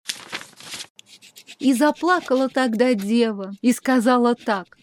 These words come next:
"Возьми мои слёзы, но спаси его". И услышана была. Взяла тогда ведьма девичьи слёзы, отчего стали глаза девы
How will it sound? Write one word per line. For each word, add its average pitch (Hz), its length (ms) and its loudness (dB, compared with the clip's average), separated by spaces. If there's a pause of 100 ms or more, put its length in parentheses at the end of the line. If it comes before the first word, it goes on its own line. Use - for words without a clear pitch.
(120)
"Возьми 339 480 2
мои 277 320 4
слёзы, 269 600 0 (300)
но 285 240 4
спаси 285 680 0
его". 240 520 0 (440)
И 311 160 0
услышана 254 840 2
была. 208 440 0 (200)
Взяла 233 480 4
тогда 220 400 4
ведьма 220 520 4
девичьи 226 560 2
слёзы, 247 560 0 (240)
отчего 262 400 2
стали 254 360 2
глаза 254 460 4
девы 240 400 2